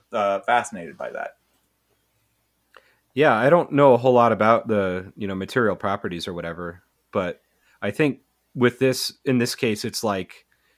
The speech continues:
Speaker 2: you know, the roof isn't gonna be, yeah, you're probably not gonna crash and break the roof or whatever. It's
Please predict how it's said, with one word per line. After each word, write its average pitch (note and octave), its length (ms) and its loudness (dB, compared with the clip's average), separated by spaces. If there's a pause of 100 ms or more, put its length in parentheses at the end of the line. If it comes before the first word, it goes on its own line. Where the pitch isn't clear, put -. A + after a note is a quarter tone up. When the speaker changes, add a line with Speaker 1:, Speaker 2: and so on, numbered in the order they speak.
(180)
Speaker 2:
you A2+ 100 -2
know, F#2+ 160 2
the G#2 100 0
roof C3 300 6
isn't A#2+ 280 0
gonna G#2+ 220 2
be, G2 560 -4 (1900)
yeah, B2+ 340 0
you're C3 400 0
probably C3+ 320 6
not A2+ 180 2
gonna G2+ 160 -2
crash G#2 360 0
and G2+ 80 -6
break F#2+ 200 -4
the F2+ 80 -10
roof F2 320 -8
or C#2+ 80 -12
whatever. D2+ 500 -14
It's - 180 -14